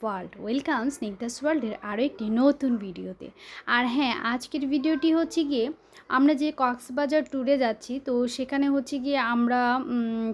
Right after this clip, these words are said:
থাকবো হচ্ছে, আহ, দুই রাত তিন দিন। তো সেজন্য হচ্ছে গিয়ে আমি আমার ব্যাগপত্র গুছিয়ে নিচ্ছি।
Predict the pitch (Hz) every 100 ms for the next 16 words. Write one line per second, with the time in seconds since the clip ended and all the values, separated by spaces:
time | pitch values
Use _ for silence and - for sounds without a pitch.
0 | 220 247 220 220 277 285 - 277 254 339
1 | - - - 240 233 226 202 240 247 311
2 | - 285 247 190 185 - - - 262 254
3 | 302 285 311 320 311 302 302 277 285 262
4 | 269 262 254 240 240 269 262 294 233 240
5 | 247 302 285 240 262